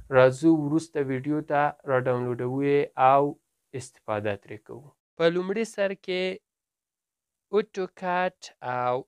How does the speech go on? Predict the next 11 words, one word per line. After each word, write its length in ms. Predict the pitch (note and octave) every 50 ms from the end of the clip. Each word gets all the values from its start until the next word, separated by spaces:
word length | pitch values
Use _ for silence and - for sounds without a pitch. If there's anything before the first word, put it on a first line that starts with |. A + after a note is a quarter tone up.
| _ _ C#3
الکتریکل 960 | C3 C3 C3 B2+ _ _ - - E3 E3+ F3+ E3+ _ - D#3 D3+ D3 D3 C#3+ _
کالکولیشن. 960 | _ - C3 B2+ B2 A#2+ _ - B2+ B2 B2 C3 B2 A#2 - - A#2 A2+ A#2+ B2 _ _ _ _ _ _ _ _ _ _ _ _ _ _
زه 220 | - C#3 B2+ E3 F3
دا 260 | D#3 F3 F3+ F3+ F3+
دواړه 340 | D3+ D3 E3 F3 F3 F3 E3+
سافټویرونه 800 | - - - D3+ C#3 _ _ - D3+ D3 D3 D3 D#3+ E3 D#3+
تاسو 380 | D#3 - - D#3 D3+ - - -
ته 80 | D3+ -
تشریح 460 | - C#3 C3 - - - C3 C3 B2+ _
کوم 380 | - D3 D3+ D#3 D#3 D#3 D3+ D3+
چې 480 | - - - - C3+ C3+ C3+ C#3 C#3+